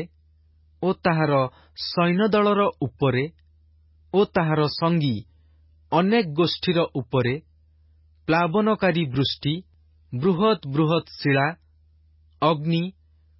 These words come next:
ଓ ଗନ୍ଧକ ବର୍ଷାଇବା। ପୁଣି ଆମ୍ଭେ ଆପଣାକୁ ମହାନ କରିବା ଓ ଆପଣାକୁ ପବିତ୍ରୀକୃତ କରିବା,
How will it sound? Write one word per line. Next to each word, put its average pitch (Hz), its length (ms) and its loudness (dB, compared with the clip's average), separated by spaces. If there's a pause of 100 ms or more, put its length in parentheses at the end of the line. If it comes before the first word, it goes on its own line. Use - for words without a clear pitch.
(160)
ଓ 151 120 4
ଗନ୍ଧକ 170 520 0 (100)
ବର୍ଷାଇବା। 123 640 -2 (960)
ପୁଣି 185 240 4 (640)
ଆମ୍ଭେ 170 320 2 (240)
ଆପଣାକୁ 185 580 0
ମହାନ 147 460 -2
କରିବା 170 380 -2 (840)
ଓ 160 80 0 (220)
ଆପଣାକୁ 156 560 0 (600)
ପବିତ୍ରୀକୃତ 180 840 -2
କରିବା, 110 480 -2